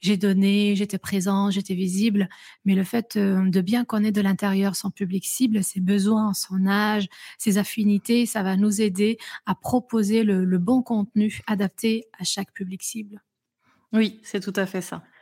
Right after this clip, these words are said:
Speaker 1: Parfait. Et donc, deuxième astuce. <laughs>
Speaker 2: Alors, la deuxième astuce, je dirais, c'est, c'est une règle qu'on apprend tout de suite en copywriting, c'est what's in it for me,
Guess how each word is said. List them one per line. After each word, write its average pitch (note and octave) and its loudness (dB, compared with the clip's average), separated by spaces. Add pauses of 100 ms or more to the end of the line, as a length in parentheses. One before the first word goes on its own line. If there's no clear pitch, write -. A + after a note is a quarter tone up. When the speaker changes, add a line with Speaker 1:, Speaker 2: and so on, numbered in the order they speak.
(160)
Speaker 1:
Parfait. G3+ -2 (220)
Et D4+ 6
donc, A#3+ 2
deuxième B3+ 0
astuce. G#3+ -4 (540)
<laughs> - -10
Speaker 2:
Alors, G#3 2
la G#3 2
deuxième A#3 0
astuce, A#3+ 0
je G3 0
dirais, G3 0
c'est, G3+ -2
c'est F#3+ -4
une F#3 0
règle G#3+ 0
qu'on F#3+ 0
apprend F3+ -2
tout G#3 -6
de A#3+ -6
suite C4+ -2
en F#3+ 0
copywriting, G#3+ -2
c'est A3+ -4
what's G#3+ 0
in G#3+ 0
it A3 -2
for G3 -2
me, G#3+ 0